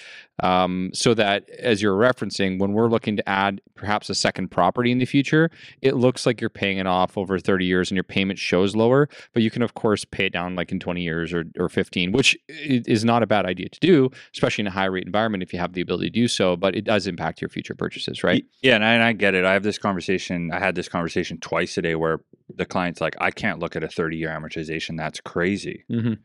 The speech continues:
Speaker 1: Yeah.
Speaker 2: Because their existing mortgage has fourteen years left and they're
Speaker 1: Yep.
Speaker 2: selling that home and they're just like, "I want a fourteen-year amortization. We have a fourteen-year plan."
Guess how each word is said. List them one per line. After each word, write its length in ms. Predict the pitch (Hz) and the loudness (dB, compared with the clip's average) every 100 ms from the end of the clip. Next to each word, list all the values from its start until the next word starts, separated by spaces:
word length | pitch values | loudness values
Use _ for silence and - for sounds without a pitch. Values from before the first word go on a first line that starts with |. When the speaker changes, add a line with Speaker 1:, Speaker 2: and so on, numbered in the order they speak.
| _ _ _ _ _ _ _ _ - 92 104 | _ _ _ _ _ _ _ _ -14 -8 -2
Speaker 1:
Yeah. 140 | 98 | -2
Speaker 2:
Because 280 | 92 110 90 | 0 0 2
their 180 | 95 85 | 2 2
existing 520 | 82 85 143 - 87 | -2 0 0 0 -4
mortgage 320 | 82 85 87 | 0 0 0
has 160 | 95 85 | -2 -2
fourteen 440 | - 90 - 90 | -2 -2 -2 -4
years 240 | 85 80 - | -4 -4 0
left 300 | 113 110 92 | 0 -2 -6
and 100 | 82 | -4
they're 60 | |
Speaker 1:
Yep. 60 | 95 | -2
Speaker 2:
selling 260 | 104 98 92 | 0 -2 -2
that 160 | 87 | -2
home 280 | 113 117 101 | 0 0 0
and 100 | 87 | -2
they're 80 | 85 | -2
just 200 | 82 - | -4 -4
like, 120 | 78 | -2
"I 80 | 90 | 0
want 180 | 110 98 | 0 0
a 40 | |
fourteen-year 500 | - 98 - 92 90 | -2 -4 -4 -4 -2
amortization. 680 | 90 82 82 85 139 - 78 | -4 -4 -6 -2 -2 -4 -2
We 120 | 90 | 0
have 140 | 107 | 0
a 40 | 80 | -2
fourteen-year 540 | - 98 - 90 82 | -4 -4 -4 -6 -6
plan." 340 | - 113 110 | -4 -2 -2